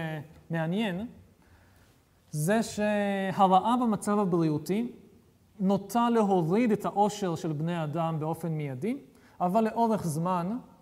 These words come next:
מחלה או הרעה במצב הבריאותי מביאה אומללות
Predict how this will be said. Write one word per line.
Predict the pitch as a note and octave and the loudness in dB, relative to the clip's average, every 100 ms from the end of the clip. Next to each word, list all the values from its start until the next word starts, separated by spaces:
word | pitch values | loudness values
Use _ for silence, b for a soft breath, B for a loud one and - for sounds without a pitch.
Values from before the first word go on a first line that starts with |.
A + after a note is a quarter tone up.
| b b - | b b -4
מחלה | E3+ C#3 F3+ D#3+ A3 D#3+ A#2+ - - | -4 0 2 2 2 0 -6 -12 -2
או | E3 | 2
הרעה | E3 D#3+ G3 G#3 | 4 4 2 2
במצב | F3+ E3 F#3+ F#3+ | 0 0 0 0
הבריאותי | D#3+ D#3 D3 C#3 G3 A#3 A3+ B - | 0 -2 -2 -4 -4 -4 -6 B -4
מביאה | F3 D#3 F#3 G#3 | -2 -2 -2 -2
אומללות | A3+ G3 F3 D#3 A3+ C4 | 0 0 0 0 -2 -2